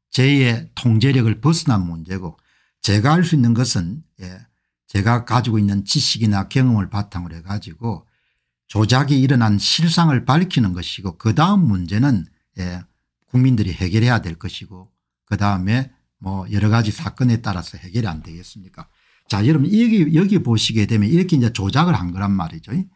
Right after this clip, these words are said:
조작을 했는데 여러분들 앞에서 말씀드렸다시피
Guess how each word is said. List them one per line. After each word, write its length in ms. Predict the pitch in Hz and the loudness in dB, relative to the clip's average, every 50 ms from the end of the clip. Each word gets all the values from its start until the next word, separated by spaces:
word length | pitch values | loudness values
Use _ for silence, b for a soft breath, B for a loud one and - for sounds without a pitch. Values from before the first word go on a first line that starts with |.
| _ _ _ _ _ _ | _ _ _ _ _ _
조작을 400 | - 98 87 82 120 135 131 107 | -6 -4 -2 0 2 2 2 2
했는데 600 | 101 110 113 101 90 82 80 107 113 104 85 82 - _ _ _ _ _ _ _ _ - | 2 2 2 0 0 -4 -4 -4 -4 -4 -6 -8 -12 _ _ _ _ _ _ _ _ -2
여러분들 300 | 135 147 156 143 127 131 131 | 0 2 2 2 2 0 0
앞에서 540 | - 139 180 170 - 190 175 165 - 123 | -2 -2 -2 0 2 2 2 2 2 0
말씀드렸다시피 1200 | 107 90 85 87 80 - 117 110 110 113 117 - - 101 82 - - - - - - 87 80 82 | 0 0 -2 -4 -4 -2 -2 0 0 0 -2 -2 -4 -8 -8 -8 -10 -12 -12 -14 -16 -18 -18 -20